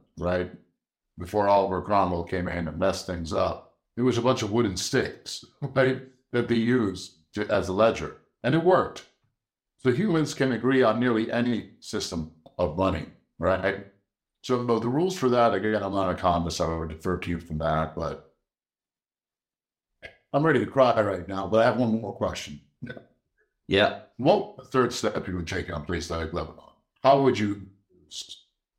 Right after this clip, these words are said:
Speaker 1: Bitcoin in there in a way that's better than El Salvador? You know, the inflows, the outflows, the off-ramps,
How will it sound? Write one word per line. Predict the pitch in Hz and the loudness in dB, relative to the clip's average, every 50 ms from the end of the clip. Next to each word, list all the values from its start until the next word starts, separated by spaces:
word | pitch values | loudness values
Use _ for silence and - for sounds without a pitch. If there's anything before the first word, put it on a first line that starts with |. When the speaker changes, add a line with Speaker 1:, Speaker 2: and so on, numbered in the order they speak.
| - 82 | -12 -4
Speaker 1:
Bitcoin | 82 107 107 - - - - - - 95 82 78 76 78 78 - _ _ _ _ | 0 2 2 2 0 -6 -12 -8 -6 -4 -2 -2 -4 -6 -10 -16 _ _ _ _
in | 90 98 95 87 | -4 -2 0 0
there | 82 - - - - - _ - | -2 -2 -4 -8 -12 -14 _ -8
in | 107 104 | -4 0
a | 120 | 2
way | 127 127 120 | 4 4 6
that's | 113 110 98 80 82 | 4 4 2 0 -2
better | 85 85 107 104 87 80 73 - - - _ _ _ _ _ | 0 2 2 2 2 0 -4 -10 -12 -18 _ _ _ _ _
than | - 90 85 | -6 -4 -4
El | 82 80 | -4 -4
Salvador? | - - 95 82 78 - - - - - - - - - _ _ _ _ _ _ _ _ _ - | -2 0 2 2 2 2 -2 -6 -14 -20 -20 -20 -20 -20 _ _ _ _ _ _ _ _ _ -6
You | 87 87 | -4 -4
know, | 90 - - - 92 90 87 | -4 -4 -2 0 0 0 0
the | 90 92 90 | 0 -2 -4
inflows, | 92 113 117 - - 107 101 98 92 85 | -6 -8 -6 -2 0 2 2 2 2 -2
the | 92 | -2
outflows, | - 95 98 98 95 95 - - - 87 90 87 85 | -4 0 0 0 0 0 -4 -6 -2 0 0 0 0
the | 87 87 | 0 0
off-ramps, | 90 92 92 92 92 92 95 92 90 85 87 80 - - - - _ | 0 0 0 -2 -4 -6 -4 -4 -4 -4 -6 -8 -10 -14 -18 -20 _